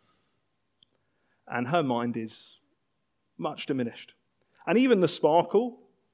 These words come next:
is dimmed in her eye. But for about a year, she's been talking to Joss. And she's been saying to him, "I'm ready, you know.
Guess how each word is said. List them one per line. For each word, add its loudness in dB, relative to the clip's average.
is -4
dimmed -4
in -8
her -6
eye. -10
But -8
for 0
about 2
a 0
year, 4
she's -4
been -2
talking -4
to -8
Joss. -12
And -10
she's -6
been -4
saying -10
to -18
him, -14
"I'm -6
ready, -4
you -10
know. -20